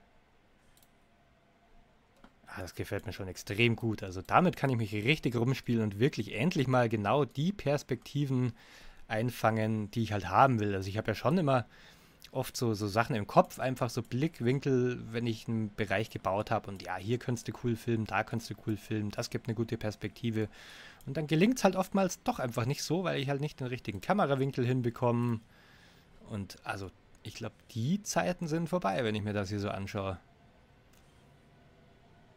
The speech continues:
Ja, doch, das ist schon richtig cool. Okay, dann würde ich sagen, entlasse ich euch mit diesen Bildern, lassen den Zug hier noch rausfahren. Und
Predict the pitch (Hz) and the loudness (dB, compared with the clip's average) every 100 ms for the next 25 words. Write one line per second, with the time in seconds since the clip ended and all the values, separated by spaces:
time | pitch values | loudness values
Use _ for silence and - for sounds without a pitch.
0 | - - - - - - 90 85 85 87 | -20 -20 -20 -20 -20 -16 -10 -10 -10 -12
1 | - - 98 95 - 104 101 - - - | -14 -16 -14 -14 -12 -8 -8 -8 -12 -8
2 | 107 92 - - - - - - - - | -6 -6 -12 -20 -20 -20 -20 -20 -20 -18
3 | - - - - 131 247 180 95 - 135 | -16 -16 -14 -4 4 6 6 2 4 6
4 | 196 120 104 131 123 107 117 113 120 185 | 6 4 0 -2 0 0 -2 4 6 6
5 | 208 165 175 135 123 - 202 175 135 170 | 4 2 2 0 0 4 4 6 6 6
6 | 156 147 123 123 110 98 - 175 151 143 | 4 4 2 0 -2 -2 -2 -2 0 0
7 | 113 110 139 - - 123 123 123 117 - | 2 2 2 0 2 2 2 0 -6 -14
8 | - - - - - - - - - 127 | -20 -20 -20 -20 -20 -20 -20 -20 -6 2
9 | 135 135 123 | 4 2 -2